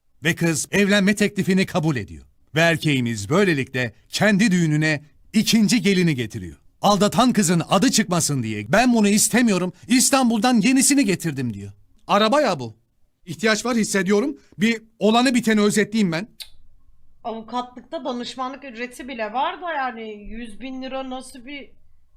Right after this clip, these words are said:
Speaker 2: nasıl bir dava? Bir de yüz bin liraya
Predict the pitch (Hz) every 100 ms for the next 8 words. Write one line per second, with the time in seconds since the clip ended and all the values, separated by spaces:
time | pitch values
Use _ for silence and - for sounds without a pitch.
0 | - - _ - 240 240 240 214 262 254
1 | 247 214 220 247 254 247 233 233 196 240
2 | 262 269 277 277 277